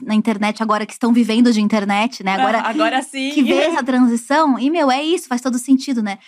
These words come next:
Speaker 1: Vocês já têm o que muitas pessoas têm dificuldade quando começam porque querem esse lugar,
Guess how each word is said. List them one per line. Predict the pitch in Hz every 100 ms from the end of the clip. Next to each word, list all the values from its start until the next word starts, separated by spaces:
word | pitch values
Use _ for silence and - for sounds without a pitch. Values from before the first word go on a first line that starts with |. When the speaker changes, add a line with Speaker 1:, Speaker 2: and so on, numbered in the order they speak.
| _
Speaker 1:
Vocês | 208 247 247
já | 254
têm | 254 254
o |
que | 254 269
muitas | 247 262 339
pessoas | - 285 269 262
têm | 254
dificuldade | 247 262 254 254 233 208 240 269 247
quando | 233 220
começam | 226 208 214 220
porque | 214 220
querem | 220 214 208
esse | -
lugar, | 208 190 214 277